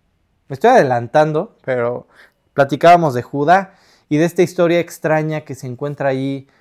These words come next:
este, sobre su comportamiento. Creo que era Génesis treinta y ocho, no, no recuerdo bien el, el pasaje y me lo dispensan.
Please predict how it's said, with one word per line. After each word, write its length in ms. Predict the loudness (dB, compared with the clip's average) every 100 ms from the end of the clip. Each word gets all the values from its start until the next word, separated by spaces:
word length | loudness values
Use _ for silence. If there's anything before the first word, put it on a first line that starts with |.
| _ _ -8
este, 640 | -4 -4 -6 -10 -8 -6 -8
sobre 800 | -8 -4 -4 -4 -4 -6 -10 _ _ _ _
su 280 | _ -12 -8
comportamiento. 920 | -8 -4 -6 -4 -4 -4 -6 -8 -8
Creo 160 | -8
que 180 | -4 -2
era 200 | 0 0
Génesis 480 | -2 -8 -8 -12 -14
treinta 260 | -12 -10 -10
y 40 |
ocho, 260 | -10 -10 -12
no, 180 | -12
no 140 | -10 -10
recuerdo 440 | -10 -10 -8 -10
bien 280 | -12 -14 -18 _ _ _ _ _
el, 300 | -6 -6 -8
el 200 | -10 -10
pasaje 460 | -4 -4 -4 -4 -4
y 40 |
me 140 | -2 0
lo 180 | 0 0
dispensan. 880 | -4 -4 0 0 0 -6 -8 -10